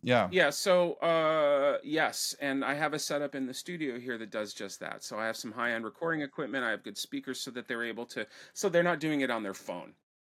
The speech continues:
Speaker 2: you know, uh, and so they can listen. And, you know, I'm able to add, if they want a hall sound, so, you know, uh, so that they have a chance to hear what they sound like in different environments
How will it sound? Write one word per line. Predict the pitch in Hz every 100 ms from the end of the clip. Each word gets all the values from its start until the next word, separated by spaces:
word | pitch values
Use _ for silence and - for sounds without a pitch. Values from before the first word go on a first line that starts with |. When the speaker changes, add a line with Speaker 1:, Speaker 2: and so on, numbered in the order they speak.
| _
Speaker 2:
you | 117
know, | 110 98 - - - -
uh, | 117 110 110
and | 87 120
so | -
they | 127 120
can | 135 131
listen. | 139 139 143 123 117 110 - _ _ -
And, | 120 117 117 113 -
you | 135
know, | 120
I'm | 120 123
able | 120 117 120
to | - - -
add, | 117 113 113 110 107 104
if | 107
they | 101 101
want | 107 104 - _ _ _ _ _ _ _ _ _ 110
a |
hall | - 117 98 90 90 - _ _ _
sound, | - 110 98 98 98
so, | - 92 87 -
you | 95
know, | 87 - _
uh, | 104 98 90
so | - 104
that | 101
they | 104
have | 98 98
a | 95
chance | - 95 92
to | 98
hear | 92 95
what | 92
they | 92
sound | 90 87 87
like | 95 90
in | 90
different | 90 - 85
environments | 90 90 90 90 90 87 -